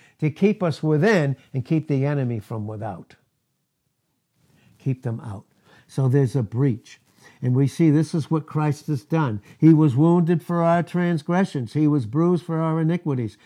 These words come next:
The chastisement of our peace was upon him.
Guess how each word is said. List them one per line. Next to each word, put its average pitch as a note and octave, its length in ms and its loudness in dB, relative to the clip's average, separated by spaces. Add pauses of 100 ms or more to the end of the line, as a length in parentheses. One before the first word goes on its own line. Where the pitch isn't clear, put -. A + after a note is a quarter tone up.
(140)
The C#3+ 100 -2
chastisement F3+ 880 -4
of E3 120 -4
our E3 160 -4
peace G3+ 340 -4
was D3 160 -4
upon F3 400 -4
him. E3+ 280 -4